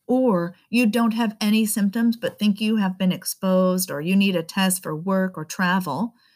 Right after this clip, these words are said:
you should make an appointment with the public health department. Or you can call the C M H covid nineteen testing clinic to schedule a test.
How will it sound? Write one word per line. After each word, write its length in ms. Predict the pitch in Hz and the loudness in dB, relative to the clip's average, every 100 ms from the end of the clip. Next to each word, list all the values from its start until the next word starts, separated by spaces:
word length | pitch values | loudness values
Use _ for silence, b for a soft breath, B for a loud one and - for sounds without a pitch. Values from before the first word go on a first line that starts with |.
| b b - | b b -4
you 160 | 247 | -2
should 200 | 311 320 | -2 -4
make 200 | 349 311 | -4 -4
an 80 | 277 | 0
appointment 500 | 262 - 247 208 - | -2 0 0 2 0
with 120 | - | -2
the 80 | 185 | -8
public 360 | 185 190 180 165 | -6 -2 -2 -2
health 240 | 180 165 - | -8 -10 -10
department. 480 | 156 - - - - _ _ _ _ _ _ _ | -16 -16 -18 -20 -20 _ _ _ _ _ _ _
Or 220 | - 311 339 | -4 -2 0
you 180 | 247 | 0
can 220 | 240 247 214 | 0 -2 -2
call 280 | 220 240 | -2 -4
the 120 | 240 285 | -2 -4
C 240 | - 240 | 0 2
M 160 | 214 185 | 4 2
H 460 | 175 180 - - _ | 0 -2 -8 -10 _
covid 360 | - 196 190 185 | -6 -2 0 -2
nineteen 680 | 170 165 - 170 160 160 - - | -2 -4 -4 -4 -4 -6 -12 -20
testing 580 | - 247 240 - 156 151 | -10 -6 -6 -6 -8 -10
clinic 520 | - - - - - _ _ - | -14 -14 -14 -20 -20 _ _ -4
to 120 | 196 | -2
schedule 480 | 180 - 151 147 - | -2 -4 -8 -8 -10
a 80 | - | -12
test. 480 | - - - - | -14 -18 -16 -16